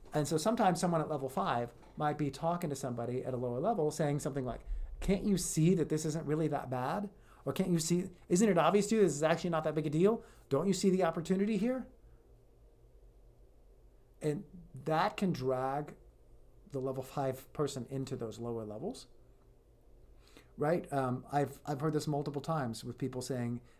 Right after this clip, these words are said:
whether they're talking about their spouse or their business partner or a customer or whoever,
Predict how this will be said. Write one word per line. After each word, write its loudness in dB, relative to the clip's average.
whether 2
they're 2
talking -2
about -6
their -8
spouse 0
or -6
their -10
business -6
partner -6
or -6
a -20
customer -6
or -4
whoever, 0